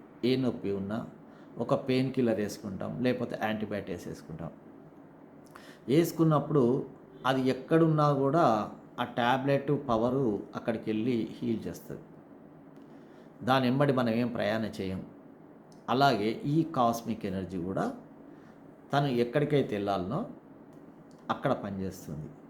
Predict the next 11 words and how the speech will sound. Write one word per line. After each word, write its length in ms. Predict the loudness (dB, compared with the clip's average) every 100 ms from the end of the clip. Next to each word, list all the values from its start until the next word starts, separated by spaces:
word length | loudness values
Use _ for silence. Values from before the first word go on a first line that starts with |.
| -20 -20 -20 -20 -20 -20 -20 -20 -20 -6
మనకు 500 | -2 0 0 0 0 -6 -6 2
డాక్టర్లకు, 960 | 2 2 0 0 2 0 0 -2 -2 -4 -14 -16 -4
ఎక్స్రేలకు, 880 | -4 -4 -4 2 2 2 -2 0 0
స్కానింగ్లకు 1160 | -2 -2 0 2 0 0 0 0 -2 -2 -2 -2 -10 -20 -20 -6
అందని 280 | -2 0 0
జబ్బులు 320 | 0 2 2
ఎన్నో 240 | 2 2 2
ఉంటాయి. 300 | 0 -4 -6 -14 -20 -20 -20 -20 -20 -20 -20 -20 -20 -20 -20 -20 -20 -20 -20 -20 -4
అలాంటి 540 | 2 4 6 4 6
వాటిని 460 | 6 8 6 2 -2
కూడా 420 | 0 0 -2 -4